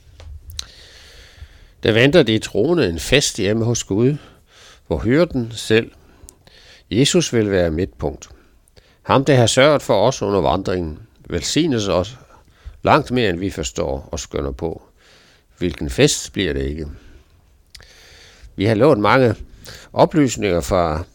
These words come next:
Jan Holm Mortensens bog, Jesus og de jødiske fester.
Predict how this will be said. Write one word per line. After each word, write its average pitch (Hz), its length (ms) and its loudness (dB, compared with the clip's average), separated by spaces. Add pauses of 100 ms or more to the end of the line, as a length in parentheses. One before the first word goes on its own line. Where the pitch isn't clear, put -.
(120)
Jan 90 260 -4
Holm 98 280 -2
Mortensens 110 640 -2
bog, 101 360 2 (460)
Jesus 131 420 0
og 107 140 2
de 98 60 -6
jødiske 98 540 -4
fester. 95 380 -2